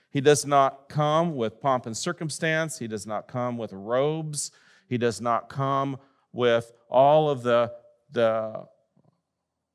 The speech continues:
stuff that emperors come with, with conquerors,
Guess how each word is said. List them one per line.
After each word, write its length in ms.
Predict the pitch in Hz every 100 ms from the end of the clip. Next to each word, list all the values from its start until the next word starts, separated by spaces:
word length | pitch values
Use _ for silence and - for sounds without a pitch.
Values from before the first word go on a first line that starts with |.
| _ -
stuff 800 | - - 139 170 190 - - _ _ _ _ _
that 380 | 135 117 113 - _ _ _
emperors 720 | 151 156 175 175 180 180 175
come 400 | - 170 175 180
with, 460 | 180 196 208 - _ _ _ _
with 180 | 117 -
conquerors, 880 | - 165 180 180 180 180 196 185